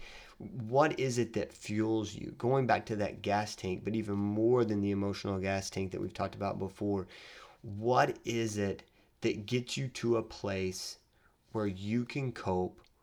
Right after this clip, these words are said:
with everyday life? Because ultimately, a full gas tank, a full mental gas tank, is mental wellness.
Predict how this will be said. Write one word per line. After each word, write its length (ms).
with 260
everyday 600
life? 420
Because 320
ultimately, 880
a 140
full 340
gas 480
tank, 340
a 60
full 320
mental 360
gas 340
tank, 320
is 220
mental 360
wellness. 540